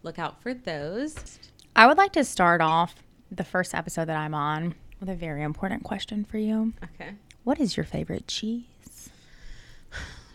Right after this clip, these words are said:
Speaker 1: My favorite, I like really stinky cheese.
Speaker 2: Obviously.
Speaker 1: So I'm gonna go with, like, what is that?
Speaker 2: A blue
Speaker 1: Blue?
Speaker 2: cheese.
Speaker 1: Like a blue
Speaker 2: You like a
Speaker 1: cheese.
Speaker 2: soft blue cheese.
Speaker 1: Uh-huh. That makes
Speaker 2: Agreed.
Speaker 1: my tongue numb.
Speaker 2: Yep.
Speaker 1: Which I never knew that was possible until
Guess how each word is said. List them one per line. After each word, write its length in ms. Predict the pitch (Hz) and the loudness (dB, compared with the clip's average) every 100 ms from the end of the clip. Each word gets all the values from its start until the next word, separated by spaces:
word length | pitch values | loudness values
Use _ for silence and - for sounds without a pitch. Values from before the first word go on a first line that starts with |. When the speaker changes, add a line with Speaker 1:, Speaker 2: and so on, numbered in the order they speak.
| - - - - - | -16 -8 -8 -8 -4
Speaker 1:
My 120 | 208 | 0
favorite, 280 | 214 254 254 | 2 2 6
I 60 | 208 | 6
like 260 | 302 370 - | 8 4 2
really 320 | 180 190 202 | 2 4 2
stinky 540 | 196 - 202 196 208 190 | 0 -4 -4 -4 -4 -4
cheese. 640 | - 196 160 117 - - 190 - - | -4 -4 -4 -6 -10 -12 -14 -4 2
Speaker 2:
Obviously. 640 | 175 151 - - - 233 | 4 4 0 -2 -4 -4
Speaker 1:
So 180 | 208 - 208 196 | 2 4 6 6
I'm 220 | 190 226 | 4 4
gonna 200 | 240 247 | 0 0
go 340 | - 208 202 | 0 2 2
with, 160 | 185 180 | 0 0
like, 400 | 170 156 151 - - - - - - - - - - - - 64 - | 2 2 0 -8 -18 -20 -20 -20 -20 -20 -20 -20 -18 -18 -18 -20 -14
what 160 | 185 | -12
is 80 | 180 | -10
that? 320 | 208 208 208 - | -8 -8 2 6
Speaker 2:
A 60 | |
blue 120 | 202 302 | 8 8
Speaker 1:
Blue? 60 | |
Speaker 2:
cheese. 380 | - 175 - 196 | 6 2 0 -2
Speaker 1:
Like 100 | 180 | -4
a 20 | |
blue 180 | 180 180 | -4 0
Speaker 2:
You 100 | 220 | 6
like 100 | 214 | 8
a 20 | - | 6
Speaker 1:
cheese. 140 | - | 2
Speaker 2:
soft 340 | - 165 - | 6 6 4
blue 120 | 185 190 | -2 -4
cheese. 140 | - | 2
Speaker 1:
Uh-huh. 400 | 190 185 165 165 - - | 2 4 2 0 -4 0
That 180 | 208 202 | 4 6
makes 160 | 202 170 | 6 6
Speaker 2:
Agreed. 100 | 190 | 4
Speaker 1:
my 40 | |
tongue 340 | 170 185 156 143 | 2 -2 -2 -4
numb. 300 | 76 151 156 | -8 -12 -4
Speaker 2:
Yep. 220 | 165 - - - - - - - | 4 4 4 -20 -20 -20 -20 0
Speaker 1:
Which 280 | 202 196 - | 4 4 2
I 80 | 196 | 2
never 220 | 190 208 | 2 2
knew 120 | 196 | 2
that 120 | 190 | 2
was 100 | 165 | 0
possible 460 | 185 165 - 214 208 | 0 -2 -2 -2 -2
until 520 | 170 170 156 151 | -4 -2 -2 -2